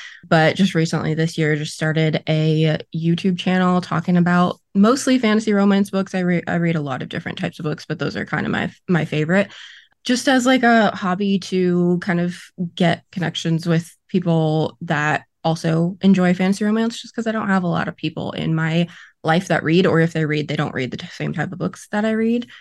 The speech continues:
And it's, it can be, you know, kinda lonely. You read by yourself and you then become obsessed with these worlds and these characters, and then you don't have anyone to talk to about, about it with. So just wanted to kinda find a community of people that enjoy that as well.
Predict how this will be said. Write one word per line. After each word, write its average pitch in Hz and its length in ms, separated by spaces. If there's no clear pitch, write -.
And 185 160
it's, - 520
it 269 100
can 277 160
be, 269 260
you 262 120
know, 254 160
kinda 254 220
lonely. 202 300
You 160 100
read 175 200
by 175 100
yourself 175 580
and 170 540
you 160 640
then 165 560
become 175 260
obsessed 165 400
with 170 140
these 165 360
worlds 165 400
and 160 80
these 160 120
characters, 170 440
and 196 80
then 180 80
you 180 60
don't 202 140
have 202 120
anyone 190 240
to 180 100
talk 139 240
to 160 320
about, 156 280
about 160 280
it - 60
with. 330 240
So 160 420
just - 200
wanted 196 260
to 208 60
kinda 196 240
find 175 280
a 160 140
community 165 460
of 170 120
people 175 340
that 175 260
enjoy 175 280
that 190 140
as 214 100
well. 247 220